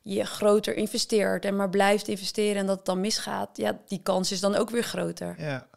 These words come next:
Speaker 2: Waar sta je nu met, wat L X matten heet het, hè?
Speaker 1: Ja, L X matten.
Speaker 2: L X matten.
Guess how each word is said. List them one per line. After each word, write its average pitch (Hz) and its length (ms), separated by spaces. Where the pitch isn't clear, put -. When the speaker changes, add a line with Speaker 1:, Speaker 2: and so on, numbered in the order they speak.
Speaker 2:
Waar 147 100
sta 202 140
je 202 100
nu 202 180
met, 165 140
wat - 220
L 220 280
X - 100
matten 170 320
heet 107 180
het, 113 100
hè? - 60
Speaker 1:
Ja, - 320
L 208 100
X - 100
matten. 175 480
Speaker 2:
L 170 40
X - 120
matten. 127 300